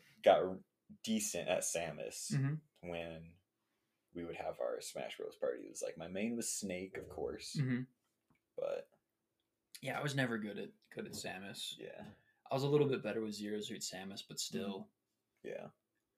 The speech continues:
Speaker 2: Just, I don't know. I was, I was never good with all the, all the ranged moves and then all the
Speaker 1: Mm-hmm.
Speaker 2: quick agility attacks and
Speaker 1: Yeah.
Speaker 2: Yeah, I w-, I'm not g-,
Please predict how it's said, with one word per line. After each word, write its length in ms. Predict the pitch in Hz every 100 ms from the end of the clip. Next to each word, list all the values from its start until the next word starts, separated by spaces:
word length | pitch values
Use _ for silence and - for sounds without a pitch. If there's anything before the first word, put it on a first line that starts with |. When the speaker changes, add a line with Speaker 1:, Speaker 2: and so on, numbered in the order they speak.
| _
Speaker 2:
Just, 340 | - 110 - - _ -
I 80 | 107
don't 100 | 101
know. 180 | 98 95 _ _ _ -
I 40 |
was, 200 | 98 98 -
I 40 | 95
was 160 | 101
never 200 | 110 107
good 220 | 101 104 104
with 220 | 95 -
all 180 | 92 101
the, 280 | 98 95 -
all 100 | 107
the 100 | 98
ranged 460 | 101 107 107 104 -
moves 480 | - 101 98 101
and 120 | 98 95
then 80 |
all 180 | 98 98
the 100 | 98
Speaker 1:
Mm-hmm. 100 | 90
Speaker 2:
quick 400 | 90 107 - - -
agility 480 | 104 107 104 110 107
attacks 600 | - 107 113 117 - -
and 100 | -
Speaker 1:
Yeah. 80 | - - _ _ _ _ _ _ _ _ _ _ _ _ _ _ _ _ _ _ _ _ _ _ _ _ _ _ _ _
Speaker 2:
Yeah, 200 | - 90 -
I 60 | -
w-, 180 | 165 190
I'm 160 | 175 196
not 280 | 214 196
g-, 80 | 160